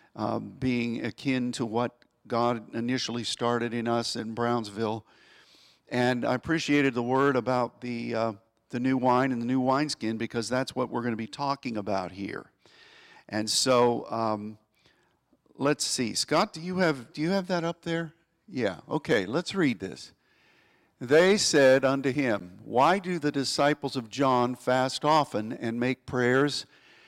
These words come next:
and likewise the disciples of the Pharisees, but thine eat and drink?"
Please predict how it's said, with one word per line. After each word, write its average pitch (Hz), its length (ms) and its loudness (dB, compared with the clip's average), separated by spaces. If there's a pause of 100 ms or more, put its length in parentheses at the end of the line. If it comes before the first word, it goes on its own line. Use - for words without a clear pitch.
(160)
and 131 180 2
likewise 160 520 4
the 147 100 -2
disciples 139 600 -2
of 123 100 -8
the 127 100 -12
Pharisees, 135 1000 -2 (100)
but 127 220 -6
thine 147 520 -4
eat 127 300 -8
and 123 240 -8
drink?" 139 500 -4